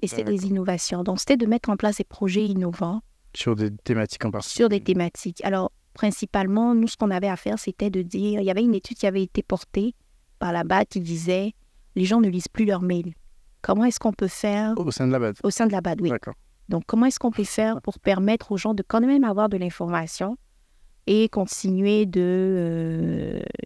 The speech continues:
Speaker 1: de, de, d'être informé. Enfin, co-, comment
Speaker 2: Les, sur les infos de la bad de manière globale, comme
Speaker 1: Exactement,
Speaker 2: on voit.
Speaker 1: exactement. Donc,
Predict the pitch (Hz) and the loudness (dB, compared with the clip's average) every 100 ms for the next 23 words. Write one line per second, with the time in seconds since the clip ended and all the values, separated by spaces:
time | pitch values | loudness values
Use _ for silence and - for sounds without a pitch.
0 | - - - - - - - 190 - - | -8 -8 -6 -8 0 0 2 -4 -2 -4
1 | 175 165 165 - - - 254 269 123 120 | -2 -4 0 0 0 0 0 2 0 0
2 | 139 127 120 117 117 - 131 120 117 117 | 0 2 2 2 -2 0 0 2 2 2
3 | 120 113 117 113 104 110 107 120 117 226 | 2 0 0 0 0 0 0 0 2 0
4 | 208 220 233 214 196 196 202 185 190 - | 0 0 2 2 2 0 -2 0 -2 0
5 | 185 170 - 170 196 190 | -2 -2 -4 -2 0 0